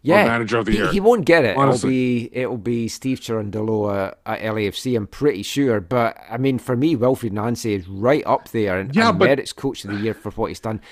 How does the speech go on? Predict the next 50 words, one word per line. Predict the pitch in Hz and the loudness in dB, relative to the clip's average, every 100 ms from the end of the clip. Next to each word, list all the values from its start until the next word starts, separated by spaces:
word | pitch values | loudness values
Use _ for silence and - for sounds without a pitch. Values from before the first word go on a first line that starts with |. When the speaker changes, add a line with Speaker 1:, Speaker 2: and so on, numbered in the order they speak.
| - | 2
Speaker 2:
but | 208 | 4
Speaker 1:
I, | - - | 4 4
I | 185 | 8
Speaker 2:
for | |
Speaker 1:
know | 233 | 10
Speaker 2:
what | 247 | 10
Speaker 1:
how | 233 | 6
we | 156 156 226 | 6 4 4
look | 214 185 | 2 2
at | 143 - | -2 0
it, | 120 | -2
but | 107 | 0
this | 143 165 | -4 -4
is, | 170 | -4
remember, | 139 143 175 | 0 0 2
it's | 135 - | 0 0
American | 113 143 170 - 131 110 | -2 -2 -2 -4 -4 -2
media | 139 139 | -2 0
that's | 113 - | -2 -4
gonna | - 196 | -2 4
Speaker 2:
No, | 214 | 6
Speaker 1:
be | 180 | 6
Speaker 2:
I, | |
Speaker 1:
voting | 185 180 | 6 6
Speaker 2:
I, | 156 160 | 4 4
I | |
Speaker 1:
for | 156 | 2
Speaker 2:
totally | - 180 196 | 4 6 6
Speaker 1:
this. | 202 | 6
Speaker 2:
understand | 165 135 165 170 | 2 0 0 4
that. | 156 | 2
But | 127 151 | 2 0
on | 131 147 | 0 -2
the | 143 | -2
thing | 135 190 | 0 2
is, | 185 123 | 2 0
like, | 131 101 _ _ _ | -6 -10 _ _ _
L | 139 185 | 2 4
A | 170 | 4
F | 143 | 2
C | 175 151 | 0 -2
is | - | -2
supposed | - 135 135 - | 0 2 2 0
to | 101 | -12
be | 92 | -12
there | 80 80 _ | -14 -20 _
at | 107 - | -14 -14
the | |
top. | 73 95 80 - | -16 -14 -14 -12
Speaker 1:
Mm-hmm. | 113 113 101 | -10 -10 -10